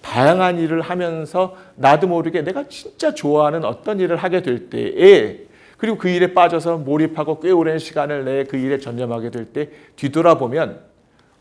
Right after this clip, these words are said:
창의적인 일이 뒤에 남아 있는 것으로 생각을 해야 되는 것이지 내가 창의성이 되겠다라고 하는 생각을 가지고 그걸 가지고 여러분들이 거창한 창의성 이렇게 생각하는 것은 순서가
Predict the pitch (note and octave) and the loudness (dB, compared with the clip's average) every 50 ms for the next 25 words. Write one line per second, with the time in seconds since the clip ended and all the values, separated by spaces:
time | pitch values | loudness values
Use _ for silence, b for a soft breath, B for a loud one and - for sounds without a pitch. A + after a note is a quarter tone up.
0 | b _ - - - F#3 F3+ F3+ F3 E3 C#3+ - D3+ D3 C3+ D3+ E3 D#3 D#3+ C3 | b _ -20 -12 -10 -10 -10 -8 -8 -8 -6 -6 -6 -6 -4 -6 -10 -10 -10 -8
1 | B2 A#2+ A#2 C3+ F3 F#3 F3+ - - - _ - - - - B2 A#2+ C3+ D3+ D#3 | -8 -8 -8 -8 -8 -10 -12 -14 -20 -20 _ -20 -20 -18 -10 -6 -4 -4 -4 -4
2 | C3+ G2 F#2+ F2+ F#2+ A2 C#3+ F#3 G3+ G3 G2 A2 B2+ C#3 F3+ G#3 G3 F3 D3 - | -6 -8 -12 -12 -12 -10 -8 -4 -4 -4 -6 -6 -8 -8 -8 -6 -4 -4 -4 -4
3 | - - C3 B2+ D3+ D#3+ D3 C3 A2+ A2+ A#2 C3 D#3 D3 A#2+ - - F#2 - F2 | -6 -8 -8 -8 -10 -10 -10 -10 -10 -10 -10 -8 -6 -6 -6 -8 -10 -16 -14 -14
4 | - D#2+ F#2+ - - _ - E3+ E3+ B2 F2 - - - _ _ b b b b | -14 -16 -16 -18 -20 _ -10 -8 -8 -8 -8 -12 -16 -20 _ _ b b b b
5 | b b b b - A#2 - D3 D#3 - - F#3 F#3 F3 E3 E3+ - D#3 C#3+ D3 | b b b b -10 -6 -4 -4 -4 -4 -6 -6 -6 -6 -8 -6 -6 -6 -4 -4
6 | C3+ C#3+ B2+ C3 B2+ - - B2 A#2+ A#2+ A2 A#2 B2 C3 B2 A#2+ A#2+ A#2+ D#3 D3+ | -4 -4 -4 -6 -6 -4 -4 -2 -2 -2 -4 -4 -8 -8 -10 -10 -12 -12 -10 -10
7 | C3+ A#2 B2+ A#2+ - - A2 G2+ - - - - - - - b b b b b | -10 -10 -10 -12 -12 -14 -18 -18 -18 -20 -20 -20 -20 -20 -20 b b b b b
8 | b b b b b b _ - A#2 - D3+ D3 D3+ D3 A2+ G#2+ G2 - B2 A2 | b b b b b b _ -14 -6 -2 -2 -2 -2 -4 -6 -10 -10 -12 -14 -10
9 | - C3 A#2+ A2+ A2+ A2 - - G#2+ G#2 F#2+ A2 G#2 B2+ C3+ B2+ G#2 - _ - | -8 -6 -6 -6 -8 -8 -10 -12 -16 -16 -14 -14 -12 -12 -12 -12 -14 -18 _ -18
10 | - - E3 - - C#3 C3+ C3+ C3+ - - C3+ B2+ B2 A2+ - - A#2+ G#2 G2 | -14 -14 -14 -12 -12 -12 -10 -10 -12 -12 -12 -12 -12 -12 -14 -14 -16 -16 -16 -16
11 | - - - - C#3 - D#3+ D#3+ D3 C#3+ - B2 A2+ A2 G#2 A2 G#2+ - - F3 | -16 -18 -16 -16 -16 -14 -10 -12 -12 -12 -12 -16 -16 -14 -14 -16 -16 -16 -18 -18
12 | F3+ B B B B B - - F#3+ F3+ E3 - D3 C3+ - D3+ E3 F3 E3 | -18 B B B B B -16 -14 -12 -12 -10 -10 -12 -10 -8 -8 -10 -10 -12